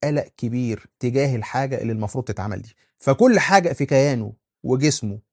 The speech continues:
وعقله بتوجهه للهرب من سبب القلق ده. هو جسم البني آدمين متصمم كده، ربنا خلقنا كده، بس المشكلة إن ده ممكن يريح الإنسان على المدى القصير، لكن على المدى البعيد بيكون تمنه غالي، بيكلفه من نفسيته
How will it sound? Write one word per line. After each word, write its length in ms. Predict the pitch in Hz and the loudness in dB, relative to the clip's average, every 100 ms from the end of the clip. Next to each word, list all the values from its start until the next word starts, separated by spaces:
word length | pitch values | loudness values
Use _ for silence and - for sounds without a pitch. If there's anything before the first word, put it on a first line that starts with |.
| _ 120 | _ 2
وعقله 480 | 120 156 85 131 - | 4 4 2 -4 -4
بتوجهه 640 | 135 139 139 135 170 139 135 | -2 2 2 2 0 2 2
للهرب 540 | 151 120 151 147 127 | 2 4 6 4 2
من 120 | 127 | -2
سبب 280 | - 117 123 | 0 2 2
القلق 340 | 120 127 117 | 0 -2 -4
ده. 180 | - 95 _ _ - | -6 -14 _ _ 8
هو 200 | 247 226 | 10 10
جسم 220 | 247 214 | 6 4
البني 280 | 175 175 175 | 4 4 4
آدمين 240 | 170 226 | 2 2
متصمم 400 | 196 - 214 185 | 2 4 4 2
كده، 180 | 170 - _ 127 | -2 -8 _ 0
ربنا 280 | 160 247 | 6 6
خلقنا 300 | 185 190 180 | 6 4 4
كده، 160 | 147 - _ _ 127 | -2 -8 _ _ -2
بس 140 | 123 | 2
المشكلة 300 | 156 - 294 | 2 4 4
إن 120 | 208 | 6
ده 100 | 220 | 4
ممكن 260 | 233 226 170 | 4 2 6
يريح 380 | 160 214 202 143 | 8 8 6 2
الإنسان 380 | 139 160 170 | 0 0 0
على 140 | 117 113 | 2 2
المدى 220 | 131 170 | 4 4
القصير، 500 | - - 104 - _ _ - | 4 0 -2 -6 _ _ -12
لكن 260 | - 117 107 | -8 -4 -2
على 160 | 110 | 0
المدى 240 | 113 190 185 | 2 4 4
البعيد 480 | 135 123 127 - _ - | 4 0 -2 -6 _ -10
بيكون 240 | 113 147 135 | -8 -6 -4
تمنه 220 | 143 123 | -4 -4
غالي، 160 | 147 - _ _ 117 | -8 -12 _ _ -6
بيكلفه 440 | 113 123 135 123 | 0 2 0 -2
من 140 | 113 | -4
نفسيته 460 | 110 - 110 113 | -4 -4 -6 -6